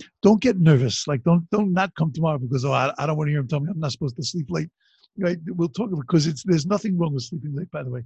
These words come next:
I, I don't particularly do it, but there's nothing wrong with sleeping late. We'll find out what the Mishnah means when it says Shena Shel Shachris. Having a l'chaim in the middle of the day, you know, there are people that do that. What, what does the Mishnah mean when it says, when it says that's bad? Sichas Yoladim.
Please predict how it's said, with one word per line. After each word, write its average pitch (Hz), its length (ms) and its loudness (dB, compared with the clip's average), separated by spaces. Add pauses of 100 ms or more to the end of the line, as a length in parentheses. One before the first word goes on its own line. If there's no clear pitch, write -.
(320)
I, 185 140 -2 (160)
I 175 120 2
don't 170 220 2
particularly 151 400 -4
do 165 160 -2
it, 147 100 -8
but 165 140 -8
there's 147 160 -2
nothing 180 440 2
wrong 170 160 2
with 151 120 -4
sleeping 156 280 -8
late. 214 200 2 (360)
We'll 151 100 -4
find 190 320 -2
out 165 80 -2
what 156 140 -6
the 175 40 -2
Mishnah 160 280 -2
means 151 240 0
when 147 100 -4
it 127 60 -4
says 147 200 -4
Shena 147 260 -4
Shel 127 180 -8
Shachris. 135 440 -8 (300)
Having 240 260 4
a 233 60 8
l'chaim 214 340 4
in 208 60 4
the 196 80 4
middle 208 180 4
of 175 80 6
the 160 160 2
day, 233 220 2 (280)
you 220 80 -6
know, 220 280 0
there 202 140 -2
are - 20 -4
people 220 240 -2
that 220 120 -2
do 233 120 4
that. - 180 0 (160)
What, 165 300 0
what 175 160 4
does 196 140 2
the 170 80 6
Mishnah 175 420 6
mean 160 460 6
when 147 160 2
it 139 100 -2
says, 156 320 -2
when 156 120 -4
it 143 40 -4
says 135 220 -6
that's 127 180 -6
bad? 123 200 -6
Sichas - 520 -6
Yoladim. 139 540 -6